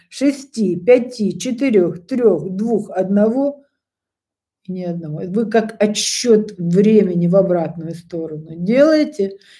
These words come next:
и все должно вернуться на свои места. Вот те деньги, которые пошли у вас,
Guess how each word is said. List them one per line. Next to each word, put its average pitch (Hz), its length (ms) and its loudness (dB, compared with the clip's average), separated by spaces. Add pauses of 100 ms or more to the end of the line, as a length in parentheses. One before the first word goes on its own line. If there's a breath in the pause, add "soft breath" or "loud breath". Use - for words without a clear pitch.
(120 soft breath)
и 208 80 -2
все 277 320 0
должно 226 400 4
вернуться 202 560 0
на 202 420 -2
свои 180 380 -4
места. 170 500 -12 (460 soft breath)
Вот 190 180 -4
те 214 100 4
деньги, 202 360 4
которые 180 460 -4
пошли 190 440 0
у 311 120 2
вас, 269 300 0